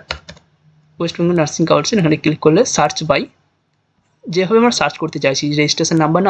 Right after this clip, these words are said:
আধার কার্ড দিয়ে, তো রেজিস্ট্রেশন নাম্বার দিয়ে আমরা সার্চ করতে পারি, আধার কার্ড নাম্বার দিয়েও সার্চ করতে পারি। তো রেজিস্ট্রেশন নাম্বার দিয়ে এখানে রেজিস্ট্রেশন নাম্বারটা বসাতে হবে, date of birth বসাতে হবে, ক্যাপচা কোড বসিয়ে এখানে গেট ডিটেলসে ক্লিক করে নিই। তাহলে কী কারণে রিজেক্টেড হচ্ছে সেটা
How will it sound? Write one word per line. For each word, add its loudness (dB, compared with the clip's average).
আধার -6
কার্ড -8
দিয়ে, -20
তো -4
রেজিস্ট্রেশন 2
নাম্বার 2
দিয়ে 2
আমরা 2
সার্চ 0
করতে -6
পারি, 0
আধার 0
কার্ড 2
নাম্বার 2
দিয়েও 2
সার্চ -10
করতে -12
পারি। -14
তো -6
রেজিস্ট্রেশন 0
নাম্বার 2
দিয়ে 2
এখানে 0
রেজিস্ট্রেশন -2
নাম্বারটা 2
বসাতে -2
হবে, 0
date -8
of -4
birth 0
বসাতে -4
হবে, -2
ক্যাপচা -6
কোড 0
বসিয়ে -2
এখানে -6
গেট -2
ডিটেলসে -2
ক্লিক -4
করে -4
নিই। -6
তাহলে 0
কী 0
কারণে 4
রিজেক্টেড 0
হচ্ছে 0
সেটা 2